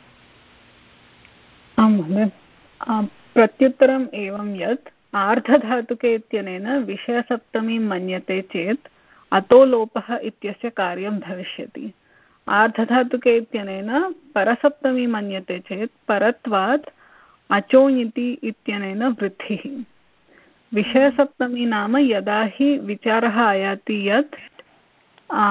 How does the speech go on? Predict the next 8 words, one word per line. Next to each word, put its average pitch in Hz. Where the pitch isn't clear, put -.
आर्धधातुकप्रत्ययः 220
आगमिष्यति, 202
तदा 226
हि 262
तेन 262
निर्दिष्टं 247
कार्यं 220
सिद्ध्यति 202